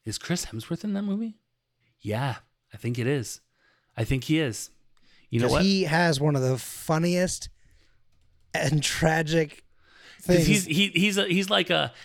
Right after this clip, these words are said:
Speaker 1: he's like a really cool, great feminist boyfriend that turns into a dummy, right? Like a
Speaker 2: Mm-hmm.
Speaker 1: real jock lunkhead.
Speaker 2: 'Cause he goes, "I'm gonna get us, I'm
Speaker 1: Yes.
Speaker 2: gonna go for safety,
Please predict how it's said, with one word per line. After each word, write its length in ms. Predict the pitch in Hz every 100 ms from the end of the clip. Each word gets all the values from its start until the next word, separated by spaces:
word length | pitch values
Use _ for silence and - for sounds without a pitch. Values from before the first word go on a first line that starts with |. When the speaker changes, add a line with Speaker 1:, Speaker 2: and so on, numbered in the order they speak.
| -
Speaker 1:
he's 160 | 170
like 140 | 190 156
a 80 | 160
really 260 | 165 175
cool, 340 | 151 165 175 156
great 320 | 139 156 147
feminist 340 | 165 151 135
boyfriend 400 | - 165 147 139
that 80 | 135
turns 260 | 127 147 131
into 200 | 147 135
a 60 |
dummy, 580 | 107 104 101 127 139 104
right? 320 | 107 110 123
Like 200 | 180 120
a 40 | 131
Speaker 2:
Mm-hmm. 140 | 143
Speaker 1:
real 300 | 170 196 131
jock 400 | 117 127 123 127 -
lunkhead. 540 | 127 120 143 143 147 - - - -
Speaker 2:
'Cause 180 | 160
he 80 | 160
goes, 380 | 160 165 160 151 -
"I'm 200 | 156 180
gonna 200 | 175 185
get 220 | 160 175
us, 200 | 165 156 -
I'm 40 | 123
Speaker 1:
Yes. 120 | 117
Speaker 2:
gonna 140 | 175
go 220 | 160 160 165
for 160 | 175
safety, 640 | 156 180 180 - 139 127